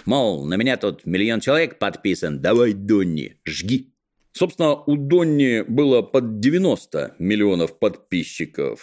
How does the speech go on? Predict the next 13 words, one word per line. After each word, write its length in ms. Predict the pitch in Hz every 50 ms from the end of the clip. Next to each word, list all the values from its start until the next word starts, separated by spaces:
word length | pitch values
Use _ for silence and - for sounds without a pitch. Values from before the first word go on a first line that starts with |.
| -
что 380 | - - - 180 226 226 202 180
никак 380 | 156 160 156 151 208 202 208 -
не 60 | 147
помешало 520 | 127 131 117 107 98 - 110 120 131 123
его 480 | 107 87 80 76 76 85 101 113 104 - -
забанить. 840 | 82 76 76 85 76 69 67 65 78 76 76 73 69 67 - -
Так 180 | _ 185 180 -
что 380 | - - 165 151 135 - - _
Макафи 460 | 139 175 175 - - 254 233 - -
забанят 640 | 180 165 185 170 165 170 185 175 170 151 127 - - _ _ _
точно 400 | - 156 190 - - 120 120 113
так 280 | - 92 85 78 71
же, 180 | 69 73 71